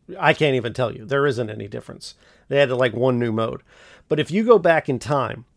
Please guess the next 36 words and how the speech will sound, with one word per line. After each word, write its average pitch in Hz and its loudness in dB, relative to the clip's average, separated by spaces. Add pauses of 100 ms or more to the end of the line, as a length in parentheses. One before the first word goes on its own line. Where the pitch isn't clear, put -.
(140)
and 127 -2
look 151 4
at 151 0 (100)
Madden 143 2
N 143 2
F 143 2
L 143 4
two 139 -8
thousand 120 -2
three 139 -4 (480)
and 139 0
then 123 0
look 135 4
at 139 0
the 120 -10
two 147 -4
thousand 123 0
four 127 0
one 143 2
with 117 -2
Michael 120 -2
Vick 127 -4
on 143 -4
the 143 -4
cover, 170 0 (840)
that 202 2
game 147 2
is 135 -4
incredible. 135 0 (540)
Two 147 -4
thousand 123 0
four. 123 -6
I 139 6
brought 190 6
it 143 2
home 135 2